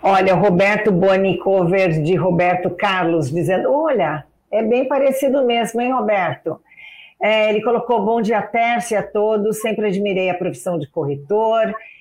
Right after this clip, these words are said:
Ele fez, é, em dois mil e treze,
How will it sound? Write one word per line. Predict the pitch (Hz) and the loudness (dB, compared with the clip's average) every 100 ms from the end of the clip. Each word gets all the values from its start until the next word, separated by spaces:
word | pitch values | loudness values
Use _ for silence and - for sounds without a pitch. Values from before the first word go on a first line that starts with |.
| _ | _
Ele | 190 214 202 | -4 -2 -4
fez, | - 233 220 220 190 - - - _ - | -4 -2 0 0 -2 -6 -16 -20 _ -8
é, | 190 196 190 185 | -4 -2 -2 -2
em | 180 | 0
dois | 190 185 | -2 -2
mil | 214 208 | -2 -2
e | |
treze, | 214 196 190 185 156 165 175 175 | -2 -2 -2 -2 -2 -2 -2 -4